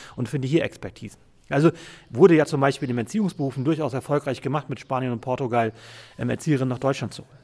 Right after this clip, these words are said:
ne? Das heißt, ich kann mir also diese Seite angucken, ja, und kann sagen, „Okay, wie mache ich den Kandidatenpool groß genug, ja, um am Ende genug Leute zu finden?“ Ja, wir haben jetzt gar nicht über, über den War for Talent gewinnen gesprochen, vielleicht nochmal ein zweites Thema, was wir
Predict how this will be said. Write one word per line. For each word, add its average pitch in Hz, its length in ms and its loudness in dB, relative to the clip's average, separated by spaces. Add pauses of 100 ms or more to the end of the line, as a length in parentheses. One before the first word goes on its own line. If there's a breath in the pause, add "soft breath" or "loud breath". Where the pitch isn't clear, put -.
ne? 139 180 -4 (260 loud breath)
Das 127 120 -8
heißt, 160 280 2 (120)
ich - 140 -10
kann 170 160 -2
mir 165 120 0
also 139 120 0
diese 156 280 -4
Seite 139 280 0
angucken, 143 380 -10 (160)
ja, 135 120 -4
und 143 120 -6
kann 147 160 -4
sagen, 139 160 0
„Okay, 139 180 -6
wie 147 120 -6
mache 151 140 -4
ich 139 60 -10
den 131 140 -8
Kandidatenpool 135 580 -6
groß 135 380 -2
genug, 196 340 -4 (300)
ja, 131 240 -4 (540 soft breath)
um 151 200 0
am 139 120 -2
Ende 160 240 -2
genug 143 240 -2
Leute 139 240 -2
zu - 120 -14
finden?“ 165 320 -6 (240)
Ja, 120 180 -8 (240 soft breath)
wir - 80 4
haben 170 120 4
jetzt 170 140 0
gar 151 140 0
nicht 156 100 -2
über, 143 300 0
über 131 240 0
den 123 300 -2 (100)
War 123 240 0
for 131 160 -4
Talent 180 300 -2
gewinnen 165 280 -4
gesprochen, 151 400 -6
vielleicht 123 240 -6
nochmal 120 220 -4
ein 110 40 -8
zweites 139 340 -6
Thema, 135 240 -4
was 120 160 -4
wir 113 280 -2